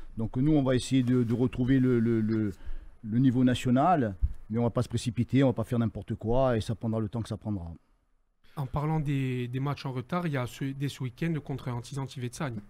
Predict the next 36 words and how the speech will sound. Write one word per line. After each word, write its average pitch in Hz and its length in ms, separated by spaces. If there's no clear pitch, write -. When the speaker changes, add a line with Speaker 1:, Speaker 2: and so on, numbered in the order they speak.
Speaker 1:
Oui, 135 180
oui, 113 320
Speaker 2:
qui 110 100
Speaker 1:
oui. 143 60
Speaker 2:
est 139 40
un 139 60
peu, 147 380
un, 139 220
un 147 60
peu, - 160
euh, 135 480
vers 139 80
le 139 80
fond 143 160
de 139 80
classement. 160 500
C'est, - 440
c'est - 160
des 143 100
matchs, 156 320
euh, 147 240
difficiles 170 460
à, 170 160
à 147 80
négocier, 160 540
le, 165 160
le 160 100
fond - 140
de 151 60
classement, 175 420
pas 156 80
tomber 165 220
dans 160 100
le 156 100
piège, 170 500
euh. 143 180